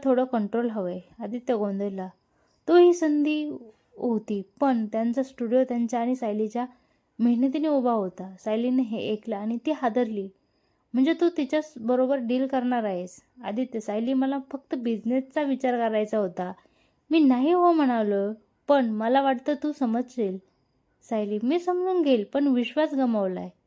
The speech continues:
तर काही, काही टिकत नाही." "आदित्य." ती रात्री स्टुडिओवर एकटीच राहिली. तिचं डिझाईन पूर्ण होत आलं होतं, पण मनात उलथ-, उलथापालथ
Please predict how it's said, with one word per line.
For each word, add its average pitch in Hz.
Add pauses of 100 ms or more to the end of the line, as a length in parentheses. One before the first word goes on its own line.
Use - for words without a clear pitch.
(460)
तर -
काही, 240
काही 269
टिकत 240
नाही." 190
"आदित्य." 208 (960)
ती 320
रात्री 277
स्टुडिओवर 254
एकटीच 254
राहिली. 196 (320)
तिचं 285
डिझाईन 247
पूर्ण 247
होत 233
आलं 208
होतं, 196 (640)
पण 311
मनात 285
उलथ-, 226
उलथापालथ 277